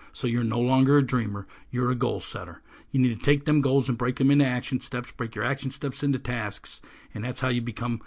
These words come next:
an adult who's on a mission. That's how you become a success. Great schools are not defined by the mission statement on the wall, but by the adults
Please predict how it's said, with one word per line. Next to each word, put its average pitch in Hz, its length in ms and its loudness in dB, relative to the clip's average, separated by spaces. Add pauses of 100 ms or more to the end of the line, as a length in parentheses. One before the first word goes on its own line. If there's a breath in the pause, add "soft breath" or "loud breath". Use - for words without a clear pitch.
(220 soft breath)
an 117 80 -4
adult 120 460 2
who's - 220 -4
on 107 140 0
a 107 40 -2
mission. - 500 -4 (460 soft breath)
That's 117 160 -6
how 131 80 2
you 127 120 2
become 120 360 -2
a - 20 -2
success. - 800 -6 (720)
Great 160 240 4
schools 156 440 2
are 131 60 2
not 127 220 0
defined 160 420 4
by 117 100 0
the 117 120 0
mission 143 260 2
statement 117 400 -4
on 113 100 -2
the 95 60 -6
wall, 107 400 0 (540 soft breath)
but 101 120 -6
by 117 140 0
the 113 160 2
adults 120 600 2